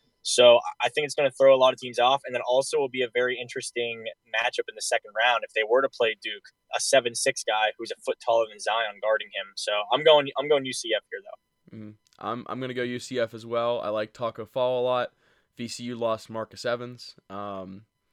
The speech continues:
Speaker 2: in the Atlantic Ten tournament, so supposedly he's supposed to play, but any time about that, you have to be kinda weary. Uh, they only played one game against a top twenty-five team this year. It was Virginia, and they lost by eight. And,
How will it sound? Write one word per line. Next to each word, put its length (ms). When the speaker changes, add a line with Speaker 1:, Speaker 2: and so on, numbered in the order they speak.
Speaker 2:
in 240
the 240
Atlantic 380
Ten 200
tournament, 400
so 720
supposedly 580
he's 100
supposed 300
to 60
play, 360
but 300
any 160
time 240
about 240
that, 140
you 60
have 100
to 40
be 120
kinda 280
weary. 400
Uh, 200
they 80
only 160
played 360
one 300
game 320
against 260
a 40
top 220
twenty-five 500
team 220
this 180
year. 140
It 80
was 140
Virginia, 440
and 80
they 60
lost 340
by 180
eight. 320
And, 360